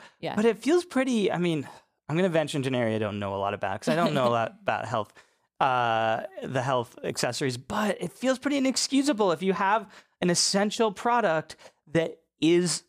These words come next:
Speaker 2: that needs to work with your iPhone, you need to be ready. We all knew I O S sixteen was coming. We all had the beta. So I don't know.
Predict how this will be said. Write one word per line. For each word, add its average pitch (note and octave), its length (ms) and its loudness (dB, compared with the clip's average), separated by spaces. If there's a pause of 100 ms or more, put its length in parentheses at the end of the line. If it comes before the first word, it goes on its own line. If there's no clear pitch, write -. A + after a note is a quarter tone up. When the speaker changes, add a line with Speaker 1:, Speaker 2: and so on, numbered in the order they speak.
(260)
Speaker 2:
that D#3 240 0 (100)
needs F#3+ 500 0
to G#3 100 2
work F#3+ 280 0
with F3+ 180 0
your F#3 120 2
iPhone, C#3 760 0 (680)
you A3+ 180 2
need B3+ 200 4
to - 60 -12
be B3+ 100 2
ready. B3 400 0
We F3 180 2
all A#3 220 4
knew A#3 420 2
I F3 160 2
O F#3+ 60 2
S G3 120 0
sixteen G3+ 440 0
was G3 100 0
coming. G3 380 -2
We C#3+ 160 -4
all E3 260 2
had G3 180 0
the G3+ 60 -4
beta. F3+ 440 2 (320)
So E3+ 320 2
I E3 100 2
don't D#3+ 140 -2
know. A#2+ 160 -2